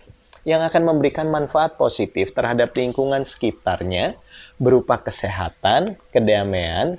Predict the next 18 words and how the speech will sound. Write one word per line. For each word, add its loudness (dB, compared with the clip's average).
kreativitas, 0
memperkuat 0
titik -2
cakra 2
di 2
dalam 4
tubuh. 2
Berarti 2
ada 4
manfaat 0
kesehatan 0
dan 4
manfaat 2
spiritual -2
gitu. -2
Itu 2
manfaat 2
Orgonite. 0